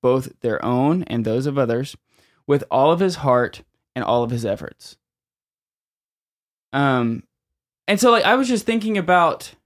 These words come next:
you know, as the communica-, like, you know, as, as I'm working for the Diocese of Tulsa, I'm, I'm always thinking about in my job,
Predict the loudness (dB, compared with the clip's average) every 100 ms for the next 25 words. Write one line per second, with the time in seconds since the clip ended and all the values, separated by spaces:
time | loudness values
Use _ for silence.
0 | _ _ _ _ _ _ _ _ _ _
1 | -4 0 2 2 0 0 2 2 2 0
2 | -2 -6 -4 -2 0 0 0 -2 0 -2
3 | 0 -2 -4 -2 -2 -2 -6 -8 -6 -6
4 | -8 -6 -8 -6 -2 2 2 -2 -6 -6
5 | -6 -2 -4 -2 -2 -2 -4 -8 -8 -6
6 | -2 2 4 4 2